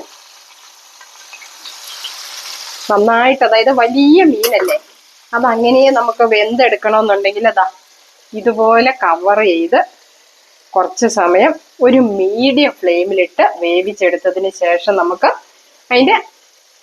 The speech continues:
മറ്റേ സൈഡ് ഇട്ട് കൊടുക്കണം. ഇങ്ങനെ ഇത് ഞാനൊരു മീഡിയം ഫ്ലെയിമിൽ ഒരു പത്ത് മിനിറ്റ് വെക്കുകയാണേ. ഒരു സൈഡ് അങ്ങനെ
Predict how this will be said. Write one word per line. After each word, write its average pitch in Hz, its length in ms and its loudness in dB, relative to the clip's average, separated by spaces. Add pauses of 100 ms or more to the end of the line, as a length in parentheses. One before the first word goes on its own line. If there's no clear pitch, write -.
(160)
മറ്റേ 240 220 0 (100)
സൈഡ് 156 240 0
ഇട്ട് 151 180 -10
കൊടുക്കണം. 135 360 -2 (380)
ഇങ്ങനെ 302 300 6
ഇത് 233 120 2 (260)
ഞാനൊരു 185 300 0 (100)
മീഡിയം 208 360 -2
ഫ്ലെയിമിൽ 180 360 0 (840)
ഒരു 254 140 2 (260)
പത്ത് - 460 -2 (160)
മിനിറ്റ് 208 360 0 (560)
വെക്കുകയാണേ. 185 520 0 (1040)
ഒരു 285 160 -4 (140)
സൈഡ് 220 420 0 (1800)
അങ്ങനെ 226 280 2